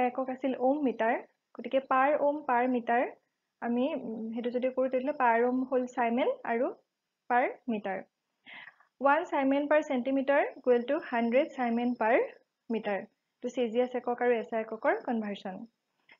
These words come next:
যদি এল ইকুৱেল টু ওৱান মিটাৰ, এ ইকুৱেল টু ওৱান মিটাৰ স্কুৱেৰ, তেতিয়াহ'লে কাপ্পা ইকুৱেল টু জি। অৰ্থাৎ এল ওৱান আৰু এ ওৱান হ'লে এই টাৰ্মটো হ'ব ইউনিটি, গতিকে তেতিয়া কাপ্পা ইকুৱেল টু জি হ'ব। অৰ্থাৎ এটা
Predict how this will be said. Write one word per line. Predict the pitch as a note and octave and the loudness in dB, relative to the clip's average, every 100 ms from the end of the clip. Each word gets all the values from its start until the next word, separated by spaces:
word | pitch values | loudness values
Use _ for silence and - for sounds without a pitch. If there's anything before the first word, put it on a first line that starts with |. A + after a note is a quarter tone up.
| D#4 | 0
যদি | F4 C#4+ | 4 6
এল | C#4 D#4 | 4 2
ইকুৱেল | E4+ E4+ | 0 2
টু | F4 | 2
ওৱান | C#4 C4 D4+ | 4 2 0
মিটাৰ, | C#4+ A3+ A#3 D#4 - B3 | -2 2 2 2 0 0
এ | C4 | 0
ইকুৱেল | C4 C4+ B3 | 0 0 0
টু | |
ওৱান | B3+ B3 B3 B3 | 0 0 2 0
মিটাৰ | A#3 G#3+ - | -2 -6 -4
স্কুৱেৰ, | A3 C#4 B4 - B3+ | 2 2 0 -6 -6
তেতিয়াহ'লে | B3+ B3+ C4 D#4+ F4 | 0 0 0 -2 -2
কাপ্পা | A#3 - A#3+ A3 | -6 0 0 0
ইকুৱেল | A3 G#3 G#3 | -2 -4 -2
টু | D#4+ A#4 - - B3 | -4 -4 -10 -4 0
জি। | G#3+ - _ _ | 0 -2 _ _
অৰ্থাৎ | C4 C4+ G#3+ - C4+ | -4 0 0 2 2
এল | D#4 | 4
ওৱান | D#4 D4+ D#4+ B3+ | 2 2 0 0
আৰু | C4 C4+ B3 | 0 0 0
এ | C4 | 0
ওৱান | B3+ A#3+ C4 B3+ | 2 0 0 0
হ'লে | A3+ B3+ - _ _ - C4 | 0 0 -2 _ _ -6 -2
এই | C4+ | 2
টাৰ্মটো | B3+ B3 C4+ | 2 2 0
হ'ব | B3+ C4 | 2 2
ইউনিটি, | A#3+ A#3 A#3+ C#4+ - A#3+ | 2 0 0 -2 -2 -4
গতিকে | A#3 C4 | -2 -2
তেতিয়া | B3 C#4 D#4 | -2 -2 0
কাপ্পা | A#3+ A3+ B3 A#3+ | -2 -2 0 0
ইকুৱেল | A3+ A3 G#3+ | 0 -4 -2
টু | D4+ G4 - C#4 | -2 -4 -6 -2
জি | D#4 C4 | 0 0
হ'ব। | G3+ F#3+ - _ - - D4 | -2 -4 -6 _ -20 -2 -2
অৰ্থাৎ | D4 F4+ F#4 B3+ | 2 0 0 -4
এটা | C4+ | -2